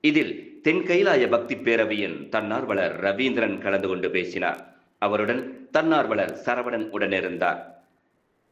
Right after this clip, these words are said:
நம் பாரத ஆன்மீக மரபில் மாசி மாதத்தில் வரும் சிவராத்திரி நாள் மகா சிவராத்திரி திருநாளாக கொண்டாடப்படுகின்றது.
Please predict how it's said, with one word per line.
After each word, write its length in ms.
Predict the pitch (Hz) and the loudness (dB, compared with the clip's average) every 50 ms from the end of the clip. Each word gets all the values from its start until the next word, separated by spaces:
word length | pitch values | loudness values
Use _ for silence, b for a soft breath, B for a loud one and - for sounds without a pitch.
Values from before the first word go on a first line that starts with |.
| _ _ - | _ _ -4
நம் 480 | 127 131 127 107 92 82 - - - | -2 -2 -2 -2 -4 -10 -14 -14 -8
பாரத 440 | - 120 123 156 180 185 156 131 117 | -4 0 0 0 0 0 0 0 0
ஆன்மீக 500 | - 104 113 120 131 135 127 117 107 110 | 2 2 0 0 0 -4 -6 -6 -6 -4
மரபில் 460 | 101 101 98 101 98 107 107 - - - | -4 -2 -2 -2 -2 -2 -2 -2 -4 -4
மாசி 400 | 87 101 117 147 170 170 - 160 | -2 0 2 2 2 0 -2 0
மாதத்தில் 480 | 160 120 117 113 110 - - 113 101 | 2 2 2 2 2 -2 -2 -4 -2
வரும் 340 | 90 104 98 95 82 76 - - | 0 0 0 0 -2 -4 -4 -4
சிவராத்திரி 540 | 120 101 113 120 110 92 - - 107 95 90 | -2 0 2 2 2 0 -2 -4 -6 -4 -2
நாள் 220 | 92 104 92 78 - - - - - | -2 -2 -2 -4 -6 -12 -18 -16 -6
மகா 380 | 90 92 98 95 123 139 151 131 - | -2 -2 0 0 0 0 -2 -2 -4
சிவராத்திரி 580 | 123 98 104 104 104 104 - - 104 92 90 90 | -4 -2 0 2 0 0 -2 -4 -8 -8 -6 -4
திருநாளாக 600 | - 101 101 101 98 92 90 87 82 82 85 - - | -2 0 0 2 2 0 0 -2 -4 -6 -8 -8 -6
கொண்டாடப்படுகின்றது. 880 | 104 104 104 104 98 90 85 - 90 85 82 82 82 82 82 - 71 | -4 -2 0 0 0 -2 -4 -6 -6 -6 -6 -6 -8 -8 -10 -10 -12